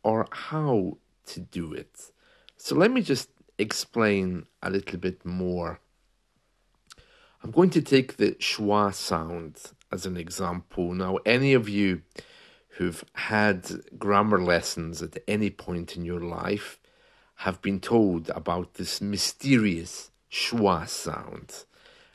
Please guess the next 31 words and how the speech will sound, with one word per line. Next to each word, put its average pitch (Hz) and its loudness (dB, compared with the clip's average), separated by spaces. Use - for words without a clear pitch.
And 104 -2
they 117 4
always 117 8
use 98 2
the 95 -4
same 98 0
word 87 0
to, 85 -6
uh, 85 -4
demonstrate 101 0
it. - -12
Words 95 -2
like 87 -8
teacher - -2
or 87 -4
about. 90 -2
And 90 -2
they 92 0
tell 107 2
you 92 0
that, 90 -8
uh, 82 0
you 156 -2
should 156 0
just - -2
drop 113 4
your 98 6
mouth 85 -2
to - -8
make 95 -2
this - -4